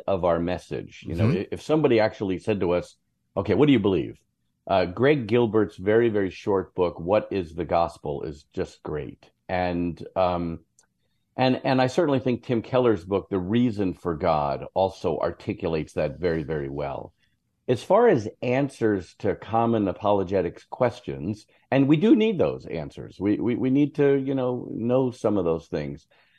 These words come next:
Speaker 1: I really love, uh, Rebecca McLaughlin's book, um, Confronting Christianity, Twelve Hard Questions.
Speaker 2: Okay.
Speaker 1: Uh, so, so those are some resources that I think are very, very helpful with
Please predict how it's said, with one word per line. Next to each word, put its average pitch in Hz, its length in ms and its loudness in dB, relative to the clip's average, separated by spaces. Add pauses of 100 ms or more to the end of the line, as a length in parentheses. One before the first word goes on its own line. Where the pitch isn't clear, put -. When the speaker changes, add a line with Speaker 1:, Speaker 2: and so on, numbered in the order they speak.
(200)
Speaker 1:
I 139 140 4
really 120 340 6
love, 98 340 2 (160)
uh, 90 300 2
Rebecca 92 420 -2
McLaughlin's 87 800 -2
book, 78 400 -4 (160)
um, 80 480 -2 (500)
Confronting 92 840 -2
Christianity, 76 800 -6
Twelve 104 380 0
Hard 92 320 0
Questions. - 800 -8 (340)
Speaker 2:
Okay. 101 240 0
Speaker 1:
Uh, 90 520 2
so, - 380 2
so 147 160 2
those 185 220 4
are 120 80 0
some 98 260 -4
resources 95 580 -4
that 92 180 2
I 98 120 4
think 95 280 -4
are 87 80 -4
very, 104 360 2
very 82 280 -2
helpful 78 640 -8
with 80 320 -6